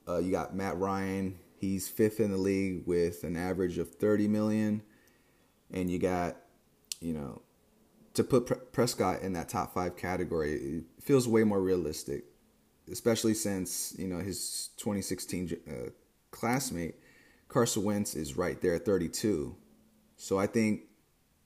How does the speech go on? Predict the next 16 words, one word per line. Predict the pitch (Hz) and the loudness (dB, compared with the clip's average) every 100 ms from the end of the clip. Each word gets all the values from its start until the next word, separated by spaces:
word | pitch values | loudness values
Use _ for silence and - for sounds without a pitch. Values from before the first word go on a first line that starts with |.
| _ _ | _ _
you | 104 | 0
know, | 110 | 2
right | 107 123 127 | 4 4 6
there | 143 131 | 8 8
at | 120 95 | 8 4
that, | 87 73 | 0 -2
maybe, | 98 104 95 90 | -2 0 0 0
uh, | 76 62 62 - | 0 -2 -8 -2
just | 117 - | -2 4
right | 117 113 | 6 6
above | 101 139 - | 6 4 6
thirty | 113 107 | 4 4
mil, | 104 104 101 104 - _ _ - | 2 0 -2 -4 -12 _ _ 2
thirty-two. | 117 107 - 107 101 101 101 - _ _ _ _ _ _ _ - _ _ 92 | 4 4 2 2 4 2 -2 -16 _ _ _ _ _ _ _ -20 _ _ -4
I | |
think | 98 98 90 - | 0 0 -2 -10